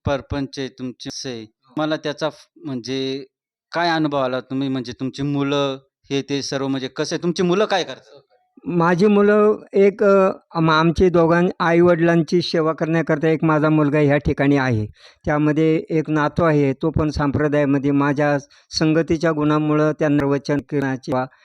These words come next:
Speaker 2: घडत चालली. आणि दुसरा दोन मुलं आहेत, ते शिकायचे मिस्टर जे आपण शिक आहेत. म्हणजे म-, मा-, ह्या मा-, प्रयत्न मी काही न करी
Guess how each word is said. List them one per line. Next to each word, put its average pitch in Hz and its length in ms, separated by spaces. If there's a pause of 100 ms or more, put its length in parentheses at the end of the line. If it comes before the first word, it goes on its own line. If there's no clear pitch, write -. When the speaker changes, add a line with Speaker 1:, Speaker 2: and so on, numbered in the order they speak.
(220)
Speaker 2:
घडत 151 240 (100)
चालली. 156 240
आणि - 380
दुसरा 165 360 (100)
दोन 170 320
मुलं 165 160
आहेत, 156 360
ते 165 80
शिकायचे 147 400
मिस्टर 151 400
जे 143 140
आपण 135 280
शिक 143 180
आहेत. 131 240 (360)
म्हणजे 185 280 (160)
म-, 202 160
मा-, 180 260
ह्या 190 160
मा-, 190 180
प्रयत्न 220 320
मी 208 80
काही 185 240
न 254 140
करी 196 280